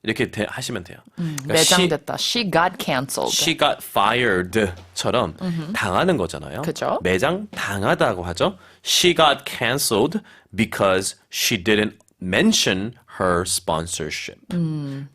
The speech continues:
Speaker 1: Disclose her sponsorship. 조금
Speaker 2: 음흠.
Speaker 1: 포멀하게 말하자면.
Speaker 2: 네.
Speaker 1: 그래서 하사-, 항상 자신의 동영상 대에, 어, 그, 아, 동영상 앞에다 좀 돈을 받는다고 언급을 해야 돼, 그, 돼야 됩니다. So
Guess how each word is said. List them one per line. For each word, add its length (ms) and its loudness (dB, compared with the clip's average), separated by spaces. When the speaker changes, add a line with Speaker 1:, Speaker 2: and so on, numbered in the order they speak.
Speaker 1:
Disclose 960 4
her 80 0
sponsorship. 880 -4
조금 220 -2
Speaker 2:
음흠. 80 -6
Speaker 1:
포멀하게 400 4
말하자면. 500 -6
Speaker 2:
네. 300 -6
Speaker 1:
그래서 440 0
하사-, 320 0
항상 580 2
자신의 400 -2
동영상 680 -2
대에, 400 0
어, 440 0
그, 240 -6
아, 220 -12
동영상 580 0
앞에다 460 2
좀 140 -4
돈을 260 -2
받는다고 480 -2
언급을 300 -4
해야 140 0
돼, 140 -4
그, 220 -10
돼야 240 2
됩니다. 480 -8
So 240 -2